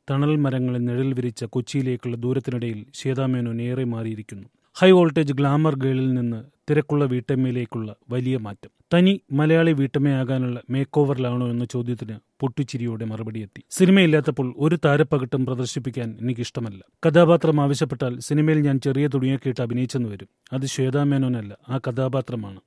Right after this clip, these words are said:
റിയൽ ശ്വേത ഒച്ചയും ബഹളവുമൊന്നും ഇല്ലാത്ത ഒരു സാധാരണക്കാരിയാണ്.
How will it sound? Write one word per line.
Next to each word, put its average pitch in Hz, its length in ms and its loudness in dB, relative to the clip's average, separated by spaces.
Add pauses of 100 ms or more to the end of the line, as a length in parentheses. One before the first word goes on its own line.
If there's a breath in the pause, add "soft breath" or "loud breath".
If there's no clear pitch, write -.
(140)
റിയൽ 185 220 6
ശ്വേത 147 320 2 (180)
ഒച്ചയും 160 380 2
ബഹളവുമൊന്നും 139 500 2
ഇല്ലാത്ത 120 380 -6 (140)
ഒരു 131 140 0
സാധാരണക്കാരിയാണ്. 123 920 -4